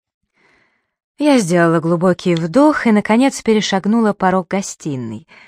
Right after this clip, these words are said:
где под хрустальными люстрами уже вовсю шел вечер. Все пространство зала, кроме лестницы и столов с ровными рядами бокалов и чашек, было до отказа заполнено дамами в возрасте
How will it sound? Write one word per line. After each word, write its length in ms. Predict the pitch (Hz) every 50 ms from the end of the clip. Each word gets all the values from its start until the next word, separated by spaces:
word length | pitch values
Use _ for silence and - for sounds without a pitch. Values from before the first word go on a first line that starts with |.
| _ _ -
где 180 | 254 262 277
под 140 | 277 220 -
хрустальными 680 | - 185 185 - - - 175 165 160 156 151 151 147
люстрами 600 | 147 156 220 240 - - - 202 208 208 202 196 - - - - _ -
уже 220 | 294 269 240 262
вовсю 340 | 233 220 208 - - 226 226
шел 220 | - - 208 202 185
вечер. 480 | 151 135 113 104 - - - - _ _ _ _ _ _ _ _ _ _ _ _ _ _ _ _ - -
Все 140 | - 302
пространство 640 | - 247 233 - - 240 254 247 214 - - 202 196 214
зала, 480 | 185 180 254 277 285 254 202 170 165
кроме 320 | - - 175 170 175 170 170
лестницы 640 | 185 220 247 233 - - 208 190 - - - 175
и 20 |
столов 420 | 170 - - 185 196 220 240 - -
с 80 | -
ровными 440 | - 214 233 226 190 185 175 165 165
рядами 400 | 160 170 165 180 190 185 180 165
бокалов 540 | 156 147 165 - - 180 165 147 143 143 143 -
и 100 | 156 -
чашек, 480 | - - 226 233 226 - - 220 - - - - - - - - _ _
было 260 | - 226 262 247 226
до 160 | 175 190 185 190
отказа 480 | 196 - - 233 240 233 202 160 160
заполнено 640 | 147 156 151 - - 180 180 185 185 185 185 165 156
дамами 460 | 156 180 180 165 160 160 151 147 147
в 80 | 135
возрасте 600 | 143 175 220 226 - 190 208 - - - 220 208